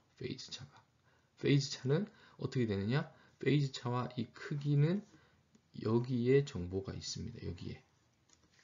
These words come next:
그래서 여러분들이 상상을 하셔야 됩니다. 상상을. 엘티아이 시스템에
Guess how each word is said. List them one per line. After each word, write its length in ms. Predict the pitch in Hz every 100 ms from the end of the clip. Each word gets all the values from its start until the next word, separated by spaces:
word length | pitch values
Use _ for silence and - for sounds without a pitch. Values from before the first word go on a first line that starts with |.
| _ _ _ _ _ _ _ _ _ _ _ _ - - _ _ - 113
그래서 240 | 110 107
여러분들이 520 | 101 110 117 107 104 - - - -
상상을 500 | - 151 151 170 120
하셔야 280 | 104 107
됩니다. 300 | 90 85 92
상상을. 600 | 92 110 107 104 95 123 143 _ _ _ _ _ _ _ _ - - -
엘티아이 360 | 127 139 123
시스템에 680 | - 117 - - 110 135